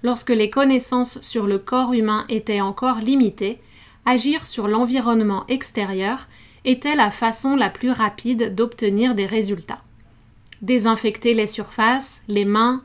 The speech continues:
les plaies, tuant les bactéries avant qu'elles ne puissent faire de mal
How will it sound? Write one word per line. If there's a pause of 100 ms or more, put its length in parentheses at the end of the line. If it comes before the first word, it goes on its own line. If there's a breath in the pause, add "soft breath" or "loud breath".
les
plaies, (420 loud breath)
tuant
les
bactéries (120)
avant
qu'elles
ne
puissent
faire
de
mal